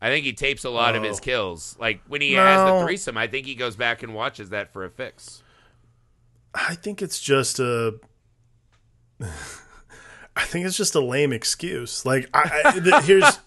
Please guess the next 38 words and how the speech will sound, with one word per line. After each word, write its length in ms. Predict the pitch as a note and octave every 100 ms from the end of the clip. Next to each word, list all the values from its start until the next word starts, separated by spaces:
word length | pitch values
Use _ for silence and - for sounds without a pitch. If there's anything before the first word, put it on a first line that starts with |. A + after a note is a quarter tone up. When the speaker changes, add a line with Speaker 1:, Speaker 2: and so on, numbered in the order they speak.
| _ _ _ _ _ _ _ -
Speaker 2:
this 220 | E3+ F3
is 140 | D#3+
why. 480 | C3 C3+ G2+ G2+ G#2 _ -
And 240 | D#3 C#3+
i-, 40 | A#2
it's, 460 | E3 D3+ D#3+ C#3 -
it 220 | E3 D#3 -
comes 280 | F3+ F#3
up 160 | E3+ D#3
early 320 | D3+ D3 D3+
in 80 | C#3
the 80 | B2+
movie, 340 | B2 B2+ A#2
but 160 | A2 A2+
this 200 | B2+ -
is 100 | C#3
why, 180 | C3 B2
like, 140 | A#2
anytime 400 | C3 F3 D#3 C#3+
he 80 | B2+
says 320 | - C3 A#2+
it, 140 | A2 A2+
it's 180 | B2+ -
funny 340 | G3+ E3 A#2+
because 360 | A2+ G#2+ A2 G#2+
it's 340 | G2 - -
a 80 | A#2
bit, 340 | F#2+ C3+ B2+ -
but, 100 | B2
like, 360 | A#2 A2+ A2 _ _ _ _ _ _ _ _ _ _ _ _ _
it's 140 | C#3+ D3+
a 80 |
bad 340 | A#2 B2+ C3 C#3+
excuse 800 | - - - B2+ F#3+ - - -
because 840 | C3 B2 B2+ A#2+ A#2 G#2+ - - - _ _ _ _ _ _ _ -
every 400 | F#3+ F3 E3+ D3+
single 480 | - D3+ C#3+ C3+
time 680 | B2 C#3 B2 G#2+ G#2+ A2+